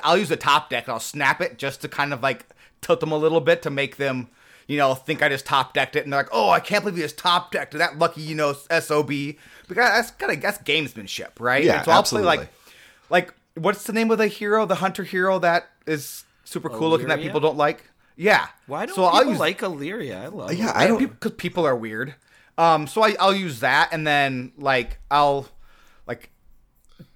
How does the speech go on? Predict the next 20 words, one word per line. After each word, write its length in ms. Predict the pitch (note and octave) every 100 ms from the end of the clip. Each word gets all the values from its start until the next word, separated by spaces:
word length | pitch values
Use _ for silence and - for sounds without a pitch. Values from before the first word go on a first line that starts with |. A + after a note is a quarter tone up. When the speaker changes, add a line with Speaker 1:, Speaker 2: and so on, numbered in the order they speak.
| -
Speaker 1:
use 240 | C3 E3 D#3
the, 180 | D3
uh, 180 | C3+ C#3+
the 180 | C#3 D3
other 300 | D3 D3 C#3+
rogue 340 | B2 B2+ C#3+ D3
one, 280 | D#3 D#3
the 120 | C3+ B2
rogue 360 | B2 C3 C3 B2+
armored 340 | B2 C#3 C#3+
lady 240 | D#3 D#3+ D3+
that 140 | E3
people 220 | E3+ F3
hate 260 | F3 F3+ F3+
because 320 | E3 F3+ E3+
they're 140 | F#3
weird. 320 | F3+ F#3 F#3+ F#3+
Speaker 2:
Oh, 160 | F3+ E2+
my 120 |
Speaker 3:
I 60 | F2